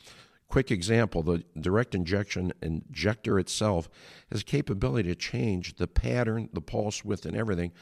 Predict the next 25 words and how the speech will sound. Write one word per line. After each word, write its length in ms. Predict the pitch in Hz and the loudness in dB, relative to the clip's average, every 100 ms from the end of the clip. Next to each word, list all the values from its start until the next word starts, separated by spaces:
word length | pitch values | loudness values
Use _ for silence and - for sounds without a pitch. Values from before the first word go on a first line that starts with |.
| - - - | -20 -18 -6
a 60 | |
hundred 220 | 147 147 139 | -2 -2 0
thousand 320 | 135 120 117 | -2 -4 -6
times 280 | 135 113 92 | -4 -4 -4
a 40 | |
minute. 280 | - 156 - _ _ _ - - - - | -4 -4 -6 _ _ _ -20 -20 -20 -18
So 280 | - 98 95 | -2 2 4
I 80 | 101 | 4
may 180 | 113 117 | 4 4
be 140 | 101 | 4
looking 320 | 98 110 101 | 2 2 0
for 320 | 90 90 85 76 | 0 0 0 0
a 60 | 85 | -4
two 220 | - 131 | -2 0
millisecond 720 | 131 120 104 - 110 - 90 - | 2 2 2 0 0 0 -2 0
pulse, 560 | 104 98 95 - - - - - - | 0 2 0 -4 -10 -16 -20 -16 0
then 120 | 95 | 2
I 60 | |
may 180 | 98 101 | 4 4
be 240 | 101 101 92 | 4 4 4
looking 280 | 101 92 | 2 0
for 160 | 85 90 | 0 0
another 300 | 85 98 87 | 2 2 0
three 240 | - 110 | 0 -2
second, 480 | 113 - 113 - 90 | -2 -2 -2 -2 -4